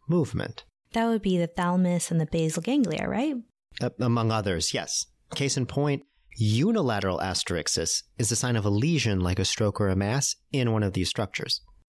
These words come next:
Speaker 2: It turns out these areas of the brain are some of the most metabolically active tissues in the body. That makes them uniquely susceptible to any kind of toxic insult, not just liver dysfunction. In that vein, uremia, sepsis,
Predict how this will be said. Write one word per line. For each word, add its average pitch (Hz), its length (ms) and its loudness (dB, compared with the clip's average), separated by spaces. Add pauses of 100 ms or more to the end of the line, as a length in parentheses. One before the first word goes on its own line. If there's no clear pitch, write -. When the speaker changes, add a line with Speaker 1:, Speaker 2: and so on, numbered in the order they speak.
(140)
Speaker 2:
It 254 140 -2
turns 403 340 -2
out 180 320 -2
these 294 280 2
areas 202 320 0
of 180 80 2
the 180 80 0
brain 165 320 0
are 190 80 0
some 220 180 2
of 208 80 4
the 202 60 4
most 170 280 2
metabolically 202 840 2
active 233 420 -2
tissues 175 380 -2
in 160 60 2
the 165 80 2
body. 180 600 -2 (260)
That 233 400 2
makes 214 260 2
them 175 160 2
uniquely 175 580 4
susceptible 175 600 -4
to - 180 -6 (380)
any 311 320 2
kind 220 380 0
of 202 120 -2
toxic 196 500 -6
insult, 196 420 0 (320)
not 302 320 2
just - 180 -2
liver 202 220 2
dysfunction. 175 520 -2 (300)
In 220 140 4
that 233 200 0
vein, 214 380 2
uremia, 214 640 4
sepsis, 220 800 -2